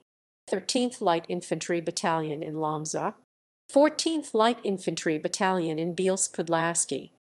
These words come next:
Second Lublin Territorial Defense Brigade Major Hieronym Dekutowski,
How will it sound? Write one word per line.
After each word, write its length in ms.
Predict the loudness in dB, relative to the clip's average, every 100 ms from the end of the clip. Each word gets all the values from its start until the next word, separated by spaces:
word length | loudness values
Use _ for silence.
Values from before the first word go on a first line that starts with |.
| _ _ -2
Second 360 | 4 4 4 2
Lublin 420 | 2 4 2 2
Territorial 720 | 2 2 2 4 4 4 2
Defense 480 | -2 -2 0 2 0
Brigade 480 | -2 2 0 2 0
Major 400 | 0 0 -4 -2
Hieronym 640 | 0 2 2 2 0 4
Dekutowski, 880 | 4 4 -4 -2 -2 -2 -2 -4